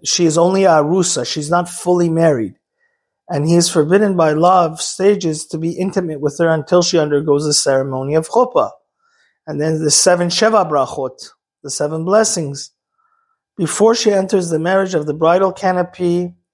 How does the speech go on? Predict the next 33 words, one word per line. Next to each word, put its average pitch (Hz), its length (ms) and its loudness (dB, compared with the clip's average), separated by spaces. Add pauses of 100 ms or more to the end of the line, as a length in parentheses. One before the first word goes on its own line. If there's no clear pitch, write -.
(200)
he 151 100 -2
has 139 220 2
to 147 100 -2
write 127 200 0
her 123 140 -4
a 120 80 -8
ketubah 196 580 2
for 190 220 0
her. 175 380 0 (420)
And 170 120 -8
once 180 220 -2
she 180 120 0
undergoes 160 580 0
the 147 260 0 (460)
bridal 165 320 4
canopy, 185 540 0
the 151 140 -4
ceremony 170 560 -2
is 143 140 -2
called 147 480 0 (640)
nesu'in, 180 920 2 (200)
which 151 200 -6
is 156 120 -6
full-fledged 175 720 -2
mu-, 160 260 -4
marriage. 143 580 -4 (1300)
Even 247 260 4
if 233 140 2
he 208 80 2
has 175 200 2
not 185 380 0
been, 175 520 -2 (520)
um, 139 480 -6